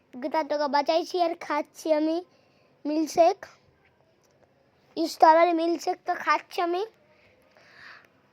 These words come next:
আমি এখন খাচ্ছি। এই দেখেন বন্ধুরা, দেখেন কত সুন্দর,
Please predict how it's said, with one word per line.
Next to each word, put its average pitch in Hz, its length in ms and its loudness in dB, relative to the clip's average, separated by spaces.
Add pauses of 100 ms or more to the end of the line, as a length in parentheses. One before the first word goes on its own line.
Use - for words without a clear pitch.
(480)
আমি 277 200 -6
এখন 339 140 -4 (120)
খাচ্ছি। 311 460 -4 (300)
এই 294 120 -2
দেখেন 311 300 -4 (180)
বন্ধুরা, 320 420 0 (3000)
দেখেন 330 500 -2
কত 359 140 -4 (160)
সুন্দর, 330 280 -2